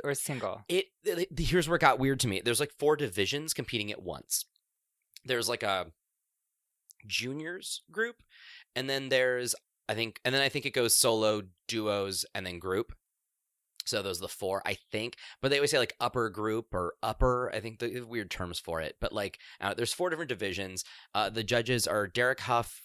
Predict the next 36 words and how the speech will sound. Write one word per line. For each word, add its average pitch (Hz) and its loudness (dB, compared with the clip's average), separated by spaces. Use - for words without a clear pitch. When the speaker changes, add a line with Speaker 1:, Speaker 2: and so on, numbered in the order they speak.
Speaker 2:
from 104 0
Dancing 104 0
with 92 -6
the 98 -2
Stars, 98 2
Jennifer 120 -2
Lopez, 101 2
and 87 -8
Neo. 85 -4
Speaker 1:
Derek 139 2
Hough 131 2
loves 117 2
to 135 -6
buy 107 0
Jo 107 -6
Malone 104 -6
candles, 98 -10
just - -14
so 104 -10
you 101 -8
Speaker 2:
Yeah. 92 -4
Speaker 1:
know. 98 -8
Speaker 2:
He 165 2
looks 156 -2
like 202 4
he's 151 -4
about 120 2
to 131 -4
cosplay 110 0
or 104 2
just 104 -2
did 92 0
cosplay 95 2
as 92 0
Doctor 90 -6
Strange. - -6